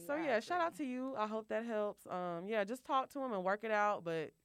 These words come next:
Speaker 1: keep stacking them coins, okay?
Speaker 2: Period. Okay, so the next question is, "Hey, girl, hey. Just call me Fun Lynn. Ladies, how should I really feel? What would you do in this situation? How would you react?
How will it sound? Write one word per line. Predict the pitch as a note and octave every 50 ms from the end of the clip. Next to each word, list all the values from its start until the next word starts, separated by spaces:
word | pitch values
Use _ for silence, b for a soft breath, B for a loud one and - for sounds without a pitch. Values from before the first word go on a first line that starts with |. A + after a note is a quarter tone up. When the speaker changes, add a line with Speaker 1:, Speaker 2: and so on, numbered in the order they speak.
| _ _
Speaker 1:
keep | - F4+ G4 G4
stacking | - - B3 A3 - A3 A3
them | G#3+ A3+ A#3+
coins, | A#3+ B3 A3 F3+ D#3+ D3+ D3 D#3 F3+
okay? | G3 G#3+ G3
Speaker 2:
Period. | F#3 - - - - - - C4 C4 - b b b b b b b b b b -
Okay, | A3 A#3 - A3 E3+ D#3+ F3 -
so | G3 F#3
the | F#3
next | F#3 G3+ A3+ B3 - -
question | - - A3+ A3+ - - G3
is, | F3+ E3+ E3+ F#3 - - -
"Hey, | C4 C4 C#4 D#4+
girl, | F4 D#4+ D#4 D#4+ E4 D#4+
hey. | D#4+ D4+ B3 G#3+ F#3+ F3 F3 F3 F3+ F#3 G#3+ - _ _ _ _ _ _ _ -
Just | G3+ - A3 B3+ - -
call | - C#4 B3 A#3+
me | A#3 A#3 A3+ A3
Fun | G#3+ - G#3+ G3 G3+ G#3+ G#3+ G#3+ G3+
Lynn. | G3+ G3+ G3 F3+ E3+ E3 E3+ F#3 G3 G#3 - _ _ _ _ _ _ _ _ _ _ -
Ladies, | - G3+ A3 A3 A3 G3 F3+ E3+ F3 F3+ -
how | - - B3 C#4
should | F4+ - F#4+ D4
I | C4
really | A#3 G3 G3 G3 G#3 G#3+
feel? | G#3 - G#3 F#3 F3 E3+ E3 E3 E3 F#3 F#3+ - _ _
What | - F3+ A#3 C#4+
would | E4 C#4
you | D4 C4
do | A3 A3+ A3
in | G#3+ G3
this | F#3+ F#3+
situation? | - F#3 F3+ - F#3 F3 F3+ F#3 F3+ E3 - F3+ F#3
How | G3+ G3 G#3
would | G#3 G#3+ G3+
you | G#3+ G#3+ F#3+
react? | F#3 F3+ F3+ F3 F3+ G#3 - -